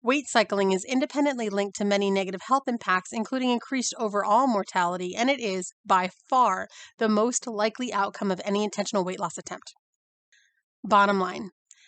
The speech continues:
every day the diet industry rakes in about one hundred and ninety-eight million nine hundred and four thousand one hundred and nine dollars and fifty-eight cents, almost two hundred million dollars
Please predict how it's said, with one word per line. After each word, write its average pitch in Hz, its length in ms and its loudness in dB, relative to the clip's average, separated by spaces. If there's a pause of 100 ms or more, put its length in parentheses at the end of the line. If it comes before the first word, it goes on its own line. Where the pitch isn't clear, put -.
(160)
every 269 380 4
day 233 240 4
the 214 120 0
diet 202 260 6
industry 226 400 -2
rakes 208 340 -2
in 202 160 0
about 196 380 0
one 226 180 4
hundred 269 260 2
and 254 140 -2
ninety-eight 214 560 0
million 185 560 0
nine 202 220 0
hundred 240 260 -2
and 294 180 0
four 294 200 0
thousand 190 560 0
one 208 160 2
hundred 240 240 0
and 226 120 0
nine 202 220 2
dollars 233 400 2
and 233 220 0
fifty-eight 185 520 -8
cents, - 460 -2 (640)
almost 262 400 6
two 330 220 2
hundred 311 320 2
million 240 440 6
dollars 196 640 2